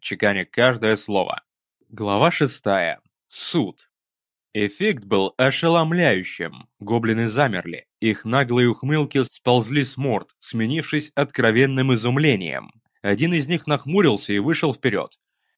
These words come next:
«Ну я? Так ты говоришь на истинном языке, чужак?» «Меня зовут Росс. Говорю, и имею сказать следующее.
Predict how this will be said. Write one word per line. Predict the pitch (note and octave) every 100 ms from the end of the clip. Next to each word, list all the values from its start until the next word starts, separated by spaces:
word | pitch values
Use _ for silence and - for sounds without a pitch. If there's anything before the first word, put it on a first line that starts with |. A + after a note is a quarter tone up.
| _ _
«Ну | D2+ F#2+ G#2+ A2
я? | G#2+ A2+ B2+ E3+ G3 _ _ _ _ -
Так | A2 -
ты | D3+ C3 A#2 G#2+
говоришь | G2 A2 A2 A2 G2+
на | B2 A#2
истинном | C#3+ G#3+ B3+ A3+ A3+
языке, | A#3+ B3 C#4 C#4+ G3
чужак?» | - A2+ G2+ A#2+ - - - _ _ _ _ _
«Меня | G#2 A2 F#3 G#3
зовут | G3+ F#3+ A2+
Росс. | G2 C#2+ - - _ -
Говорю, | G#2+ E3+ C3+ F#2+ D2 C#2+ - -
и | A2 A2+
имею | F#3+ A3+
сказать | E3 C#3+ A#2+ D3
следующее. | - B2+ F#2+ F2+ - F2+ A1